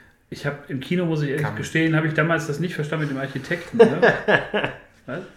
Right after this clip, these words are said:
Speaker 3: Hier, Kamm, Spritzen ab.
Speaker 1: Ach so, die hatten gute
Speaker 3: Schön
Speaker 1: Kampfszenen.
Speaker 3: einen abballern.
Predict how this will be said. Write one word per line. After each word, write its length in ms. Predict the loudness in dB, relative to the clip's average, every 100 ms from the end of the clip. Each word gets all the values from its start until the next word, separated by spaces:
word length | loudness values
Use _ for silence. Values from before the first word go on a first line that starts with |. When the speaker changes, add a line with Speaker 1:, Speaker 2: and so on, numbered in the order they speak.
| _ -20 _
Speaker 3:
Hier, 200 | -8 -8
Kamm, 260 | -6 -8 -8 -14
Spritzen 480 | -18 -14 -16 -16 -18
ab. 120 | -10
Speaker 1:
Ach 60 | -6
so, 100 | 0
die 100 | 2
hatten 200 | 2 0
gute 140 | -2
Speaker 3:
Schön 100 | 0
Speaker 1:
Kampfszenen. 400 | 0 0 -2 -2 -2
Speaker 3:
einen 260 | -4 -8 -8
abballern. 500 | -6 -2 -2 -2